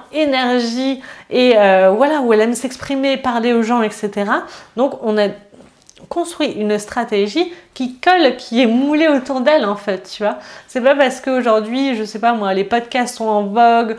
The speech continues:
ou, euh, les emails, ou ceci, cela, que tu dois faire tout ça. Au contraire, tu dois partir de toi, de ce qui te caractérise et où tu as tes forces, en fait. Et du coup,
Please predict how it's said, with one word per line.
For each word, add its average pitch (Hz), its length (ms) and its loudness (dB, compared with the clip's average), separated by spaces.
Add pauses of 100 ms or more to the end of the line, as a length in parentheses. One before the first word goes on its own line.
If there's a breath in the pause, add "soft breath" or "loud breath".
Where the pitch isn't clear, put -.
(280 loud breath)
ou, 240 200 2
euh, 202 240 6
les 208 320 0
emails, 240 600 2
ou 226 140 -2
ceci, 240 340 -4
cela, 254 360 0
que 254 100 -8
tu 220 160 -10
dois 214 140 2
faire 254 200 -10
tout 262 140 -12
ça. 294 200 -10 (280 loud breath)
Au 220 80 -8
contraire, 269 460 -4
tu - 120 -14
dois 226 120 -2
partir 233 340 -2
de 214 120 -2
toi, 277 340 -2 (320 loud breath)
de 220 260 0 (880)
ce - 80 -16
qui 254 180 -6
te - 80 -18
caractérise 233 840 2
et 220 100 -2
où 277 220 4
tu 311 260 -2
as 220 120 6
tes 226 140 -2
forces, 285 440 -2
en 190 80 -6
fait. - 380 -14 (240 loud breath)
Et 214 100 0
du 202 160 -4
coup, 302 320 -2